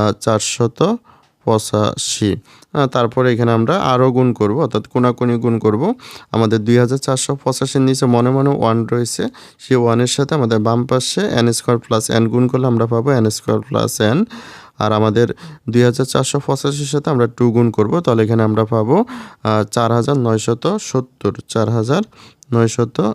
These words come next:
সত্তর। আহ, তারপর এখানে আমরা লিখতে পারি, বা এন স্কয়ার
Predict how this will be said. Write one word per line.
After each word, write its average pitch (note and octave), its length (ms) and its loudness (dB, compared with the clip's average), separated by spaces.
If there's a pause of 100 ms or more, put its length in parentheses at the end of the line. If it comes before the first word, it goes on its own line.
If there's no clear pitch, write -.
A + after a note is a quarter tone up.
(360)
সত্তর। A2 580 -2
আহ, - 640 -6
তারপর B2 320 0
এখানে A#2 220 0
আমরা G#2+ 200 -2
লিখতে G#2 280 -6
পারি, B2 180 2 (180)
বা G#2 120 2 (300)
এন G#2+ 80 4 (180)
স্কয়ার B2+ 340 0